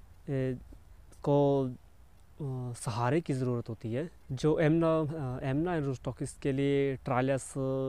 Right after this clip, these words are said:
आपको सबसे ज़रूरी है, जैसे drip irrigation, sport system, ये sport मांगता है। जो आपका, अ, एम-, एम एम एक सौ ग्यारह है, सेवन नाइन थ्री का सेल्फ स्टैंडिंग है।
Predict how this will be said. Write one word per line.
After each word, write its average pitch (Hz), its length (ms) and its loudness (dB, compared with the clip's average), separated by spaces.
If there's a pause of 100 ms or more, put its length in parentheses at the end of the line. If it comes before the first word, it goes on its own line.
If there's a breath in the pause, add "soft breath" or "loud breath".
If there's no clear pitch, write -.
(120)
आपको 123 300 -6
सबसे 135 360 -4
ज़रूरी 127 380 -4
है, 127 220 -2
जैसे 120 260 -6
drip 123 340 -4
irrigation, 123 760 -4
sport 139 420 -8
system, 127 460 -8
ये 127 160 -4
sport - 380 -8
मांगता 131 260 -6
है। 123 60 -6
जो 131 140 -6
आपका, 131 340 -4 (440 loud breath)
अ, 123 180 -8
एम-, 127 420 -6
एम 131 100 -2
एम 127 140 -4
एक 123 80 -6
सौ - 180 -10
ग्यारह 123 340 -2
है, 135 260 -2
सेवन 123 380 -4
नाइन 120 180 -4
थ्री 131 200 -8 (720)
का - 140 -10
सेल्फ 160 320 4
स्टैंडिंग 107 520 -8
है। - 360 -18